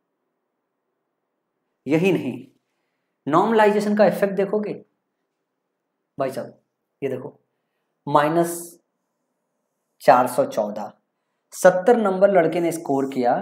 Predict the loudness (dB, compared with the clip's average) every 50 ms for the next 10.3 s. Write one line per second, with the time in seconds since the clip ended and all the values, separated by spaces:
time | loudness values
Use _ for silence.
0 | -6 -6 -2 0 0 0 -2 -10 -8 -4 -2 -2 -2 -2 -4 -6 -6 -4 -4 -4
1 | -4 -6 -8 -8 -8 -8 -8 -8 -8 -8 -12 -14 -14 -14 -16 -16 -14 -14 -14 -8
2 | -4 -4 -2 -2 0 -2 -2 -2 -4 -2 -2 -2 0 2 4 4 4 2 0 -4
3 | -2 -2 -2 -4 -4 -6 -8 -8 -10 -14 -14 -18 _ _ _ _ _ _ _ _
4 | _ _ -2 2 2 2 4 2 0 0 -2 -8 -10 -10 -8 -6 -6 -4 -4 -4
5 | -4 -6 -6 -6 -6 -6 -6 -6 -8 -2 0 2 2 2 0 0 -2 -4 -2 -6
6 | -8 -6 -6 -8 -8 -6 -8 -8 -8 -10 -14 _ -8 -8 -8 -6 -6 -6 -6 0
7 | -2 -2 -2 0 -4 -4 -2 -2 -4 2 2 2 2 2 -2 -2 -2 2 4 4
8 | 4 4 2 -2 -4 -6 -8 -8 -8 -8 -8 -4 -4 -4 -4 -4 -10 -16 -10 0
9 | 2 2 2 2 0 -2 -2 -2 -2 -2 -6 -4 -4 -4 -4 -2 -2 -2 -2 -2
10 | -4 -8 -10 -10 -16 _